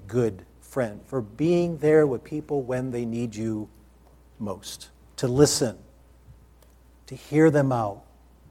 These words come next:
to meet their needs. Choose your closest friends carefully. The Bible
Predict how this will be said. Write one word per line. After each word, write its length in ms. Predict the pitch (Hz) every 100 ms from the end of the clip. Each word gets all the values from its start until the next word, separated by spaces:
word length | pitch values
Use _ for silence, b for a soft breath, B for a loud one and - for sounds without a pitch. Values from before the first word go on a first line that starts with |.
| - - -
to 100 | 139
meet 380 | 139 151 156
their 180 | - 139
needs. 800 | 120 117 95 85 - - - - _ - _ _ _
Choose 680 | - 180 190 202 208 190 -
your 500 | 156 160 156 160 156 -
closest 800 | - 151 156 147 - 156 - -
friends 840 | - 147 143 143 139 123 - - - - - _ - - -
carefully. 560 | - 160 151 147 120 - - - - - - - - - - - _ - - - _
The 80 | -
Bible 600 | 107 131 147 147 139 127